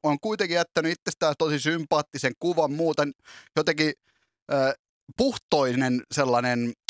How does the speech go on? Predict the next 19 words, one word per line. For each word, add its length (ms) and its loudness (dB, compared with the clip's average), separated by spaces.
ulkokuori, 920 2
niin 120 0
sit 120 -2
sieltä 260 -2
löytyy 540 0
jotain 380 0
tällaista 580 2
taustalta, 600 0
niin 120 -4
se, 200 0
sekin 280 -2
myös 280 -2
herättää 420 0
sit 100 -10
näitä 240 -4
kysymyksiä, 760 -4
koska 360 -2
ainakaan 420 2
itse 240 0